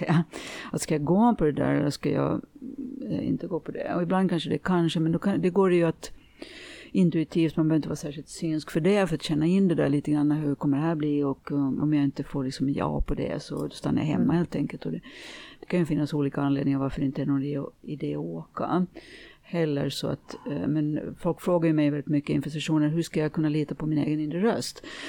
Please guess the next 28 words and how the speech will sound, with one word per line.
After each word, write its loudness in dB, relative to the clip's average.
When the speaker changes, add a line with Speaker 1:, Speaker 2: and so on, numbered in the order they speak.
Speaker 1:
Och 0
det 6
är 6
den 2
många, 4
nästan 2
vanligaste 4
frågan 2
man 4
får, 2
kommer. 2
Alltså, 0
"Ska -2
jag 2
lita -2
på -2
min 4
egen 2
inre 0
röst? 2
Om 2
jag 4
inte 0
litar -2
på 0
min 4
inre 4
röst, 4